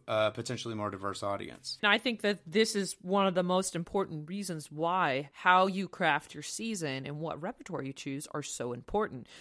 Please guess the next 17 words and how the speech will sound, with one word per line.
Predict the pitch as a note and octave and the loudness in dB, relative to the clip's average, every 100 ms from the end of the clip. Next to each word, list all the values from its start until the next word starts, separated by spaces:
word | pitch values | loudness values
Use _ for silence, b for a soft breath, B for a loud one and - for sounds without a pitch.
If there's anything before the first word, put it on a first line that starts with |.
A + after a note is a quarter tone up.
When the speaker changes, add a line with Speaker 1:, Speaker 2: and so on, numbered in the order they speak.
| - | -8
Speaker 2:
I | C#3 | -4
looked | D3 - | -6 -4
up | C#3+ - - | -6 -6 -14
the | C3+ D3 | -8 -6
last | C#3 C#3+ D#3 D#3+ - | -6 0 0 0 -2
year's | D3+ C#3+ | -6 -6
fifty | - E3+ - D#3 | -2 -2 -2 -4
most | C#3 C#3 | -4 -6
performed | - D3+ - D3 C#3 C3 - - | -8 -12 -10 -6 -6 -8 -12 -2
operas. | D#3+ E3 D3 - - - | 0 0 -4 -6 -8 -6
The | D#3 | -4
top | - A3 C4 | 2 2 2
ten, | - A3 C3+ C3+ - - | 2 2 2 -4 -12 -2
only | F3 G#3 A#3 | 0 2 0
one | G3+ E3 G#3+ | 0 2 4
of | F#3 B2+ | 2 -2
them | C#3 B2+ C3 | -4 -4 -6